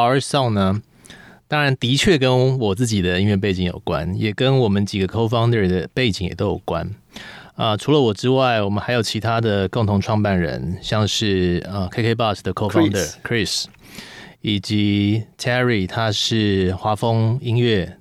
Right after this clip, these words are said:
Speaker 1: 的老板，他现在有两个很知名的女歌手，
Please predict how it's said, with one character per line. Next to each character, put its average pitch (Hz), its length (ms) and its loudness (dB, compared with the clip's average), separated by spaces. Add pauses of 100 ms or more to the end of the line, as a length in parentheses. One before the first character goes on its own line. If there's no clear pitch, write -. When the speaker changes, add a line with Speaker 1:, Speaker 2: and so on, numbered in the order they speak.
Speaker 1:
的 87 460 0
老 98 160 0
板， 104 200 -2 (360)
他 107 220 -2
现 110 160 0
在 101 280 0
有 87 480 0
两 90 180 0
个 92 80 2
很 92 200 -2
知 120 200 -2
名 104 220 0
的 92 520 0
女 95 120 -2
歌 107 180 0
手， - 320 -4